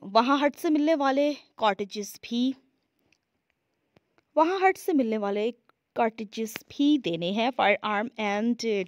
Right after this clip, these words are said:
Tool Marks यूनिट में।" उसे अचानक याद आया, "तुम्हें याद है दानियल, पीएफएससी की वैन पर जो हमला हुआ था वो क्लेशनकॉफ से नहीं किया गया था, वहाँ से मिलने वाले कॉटेजेस केस किसी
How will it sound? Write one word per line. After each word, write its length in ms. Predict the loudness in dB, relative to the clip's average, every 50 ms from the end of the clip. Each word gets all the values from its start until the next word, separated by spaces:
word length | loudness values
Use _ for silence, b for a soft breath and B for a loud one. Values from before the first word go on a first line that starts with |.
| -8 _
Tool 300 | -2 0 2 2 2 2
Marks 340 | 2 0 -2 -4 -6 -8 -6
यूनिट 260 | -4 0 0 0 0 -2 -6
में।" 80 | -8 -8
उसे 200 | -8 -6 -2 -2
अचानक 420 | -2 -2 0 0 0 0 0 -2
याद 180 | -2 -2 2 2
आया, 180 | 2 2 2 B B B B B B B B B B B B B B 6
"तुम्हें 200 | 8 10 10 10
याद 300 | 10 8 6 6 4 2
है 60 | 0
दानियल, 320 | 0 -2 -2 -2 -4 -4
पीएफएससी 680 | -4 -4 -4 -4 -4 -4 -4 -4 -4 -4 -4 -4 -4 -4
की 200 | -2 0 -2 0
वैन 240 | 2 0 0 0 0
पर 160 | -2 -4 -2
जो 140 | -2 -4 -2
हमला 280 | 0 0 2 2 2
हुआ 240 | 2 0 0 0 0
था 140 | 0 -2 -2
वो 160 | -2 -2 -4
क्लेशनकॉफ 840 | -4 -8 _ -2 -2 0 0 2 2 2 2 2 0 0 -2 -2 -2
से 160 | -4 -6 -4
नहीं 200 | -4 -4 -4 -6
किया 220 | -4 0 0 0 2
गया 140 | 2 0 0
था, 100 | 0 0
वहाँ 180 | 0 -2 -4
से 140 | -2 -2 0
मिलने 200 | 2 2 2 2
वाले 200 | 2 0 -2 -2
कॉटेजेस 520 | -2 -2 -2 -2 -4 -8 -10 -12 -14 -14
केस 340 | -8 -6 -2 -2 -2 -4 -4
किसी 340 | -8 -8 -4 0 0 0 0